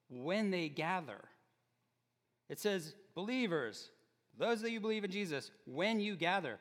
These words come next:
kinda like us, believers, gathering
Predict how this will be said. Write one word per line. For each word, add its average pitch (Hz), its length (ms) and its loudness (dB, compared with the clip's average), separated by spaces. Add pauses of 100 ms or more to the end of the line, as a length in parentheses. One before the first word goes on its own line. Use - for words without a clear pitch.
(140)
kinda 233 200 4
like 220 160 2
us, 160 420 2 (720)
believers, 139 680 -2 (400)
gathering 135 480 2